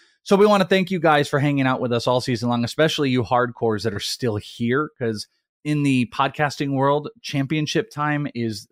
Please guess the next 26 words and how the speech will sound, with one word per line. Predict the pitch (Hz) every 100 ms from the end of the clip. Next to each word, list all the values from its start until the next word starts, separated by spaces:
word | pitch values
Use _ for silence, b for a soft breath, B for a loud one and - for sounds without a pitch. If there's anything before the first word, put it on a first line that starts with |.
| _
literally | 113 113 139 147 143 143
the | 131 113
least | 101 98 113 123 -
amount | 120 113 110
of | 104
listens | 104 - 123 123 -
that | -
you | 110 104
can | 110 104
get | 107 107
at | 107 -
any | 113 117
time. | 110 110
So | 113 120 b b b _
you | 117 151
guys | 156 143 131 117
are | - 117
the | 104
least | 98 123 131 - - -
that | 117
will | 107
ever | 110 113
listen | 110 123
to | 117 147
this | 135
show. | - - 113 120